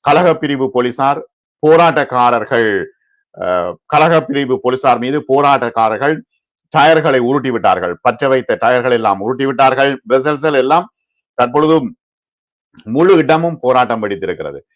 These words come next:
அவர்கள் மீது உருளைக்கிழங்கை கொண்டு வந்து வீசினார்கள். என்ன ஒப்பந்தம் என்னன்னா, தற்போது இருக்கின்ற சூழ்நிலையில் ஐரோப்பிய ஒன்றிய தலைவர்களின் உச்சி மாநாட்டிற்கு அழுத்தம் கொடுக்க கிட்டத்தட்ட ஆயிரம்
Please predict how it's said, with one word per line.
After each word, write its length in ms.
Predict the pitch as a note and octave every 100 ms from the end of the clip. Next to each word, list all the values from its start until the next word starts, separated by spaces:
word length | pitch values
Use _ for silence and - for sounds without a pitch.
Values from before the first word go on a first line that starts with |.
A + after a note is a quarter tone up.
| _ _
அவர்கள் 320 | - C3+ D#3+ D#3+
மீது 220 | D3+ C#3
உருளைக்கிழங்கை 600 | C3+ E3 E3 C#3+ C3 B2
கொண்டு 180 | A2+ A#2
வந்து 180 | A2 G#2
வீசினார்கள். 560 | A#2 A2 F#2 E2+ - _ _ _ _ _ _ -
என்ன 260 | D#3+ F#3
ஒப்பந்தம் 460 | - E3 E3 B3+ A3
என்னன்னா, 440 | D#3+ D3 A#2+ C3+ G#3 _ _ _ _ _ _
தற்போது 360 | - D#3+ D#3+ G3+
இருக்கின்ற 320 | G3 D#3+ D3
சூழ்நிலையில் 640 | C3 A#2+ G#2 F2 E2+ D3 E3 _ _
ஐரோப்பிய 420 | - C3+ F3+ G3 F3+
ஒன்றிய 200 | E3 D3
தலைவர்களின் 600 | B2+ B2+ A#2+ C3+ E3 _
உச்சி 260 | B2 A#2+ D#3+
மாநாட்டிற்கு 680 | C#3 B2 A#2 G2+ - D3+ -
அழுத்தம் 320 | G#2 A#2 A#2+
கொடுக்க 240 | A2 A#2+
கிட்டத்தட்ட 420 | C3+ C3 C3 A#2+ - _ _
ஆயிரம் 720 | - C3 F#3 G3 E3+ A#2+ F2